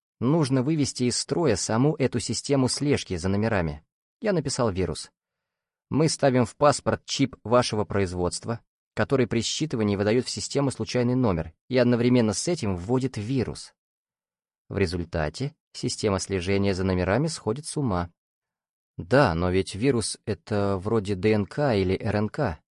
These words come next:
При чём здесь вычислительная техника?» — удивилась Тамар. «Вы что, никогда о компьютерных вирусах не слышали?» «Я догадываюсь, о чём идёт речь», — сказал Дани. «Вирусом вы называете вредоносную по отношению к системе программу,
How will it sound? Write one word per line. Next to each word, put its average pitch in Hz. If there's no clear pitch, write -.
При 98
чём 160
здесь 143
вычислительная 147
техника?» — 85
удивилась 90
Тамар. 85
«Вы 98
что, 82
никогда 95
о 95
компьютерных 98
вирусах 156
не 92
слышали?» 80
«Я 165
догадываюсь, 92
о 90
чём 90
идёт 82
речь», — 85
сказал 87
Дани. 80
«Вирусом 156
вы 156
называете 139
вредоносную 120
по 113
отношению 117
к -
системе 113
программу, 117